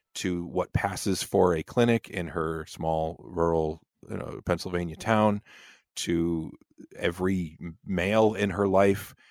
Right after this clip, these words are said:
to, to just provide care and recourse and solace to, to someone going through something where they feel uh, they have to put their life at risk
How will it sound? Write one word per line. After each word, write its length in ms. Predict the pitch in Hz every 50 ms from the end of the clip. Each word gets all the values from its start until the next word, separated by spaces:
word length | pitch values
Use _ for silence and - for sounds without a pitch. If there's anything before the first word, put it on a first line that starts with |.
| _ _ - - 64 69 -
to, 180 | - 127 117 92 - -
to 140 | - 120 98
just 260 | 90 127 123 - -
provide 720 | - - 127 104 - 107 107 107 110 107 101 95 95 95 - _ _ _ _ - - - _ _ _
care 560 | - - 123 123 131 127 127 127 120 113 113 - _
and 420 | 107 104 104 104 107 107 107 104 - - - _ _ _ - _ _ -
recourse 880 | - 117 135 131 - - 127 131 135 113 - - - - - - - -
and 520 | 98 98 110 107 101 101 104 101 92 - - - - - _
solace 580 | - - - 123 127 127 117 110 - - - - -
to, 220 | - - 110 101 - -
to 120 | - - 101
someone 440 | - - - 107 107 104 98 98 90
going 260 | 101 101 104 104 101
through 140 | - 98 92
something 380 | - 98 90 - - 92 90
where 120 | 90 90 87
they 140 | 87 90 90
feel 540 | - - - 104 110 107 95 92 90 90 - _ - - - - - - - _ - - - _ _ _ -
uh, 160 | 90 90 87
they 140 | 82 101 95
have 120 | 101 104 -
to 80 | -
put 280 | - - - 123 - _
their 200 | - 101 98 95
life 440 | 92 90 101 110 - - - - -
at 140 | 90 92 -
risk 580 | 92 98 101 90 85 - - - - - -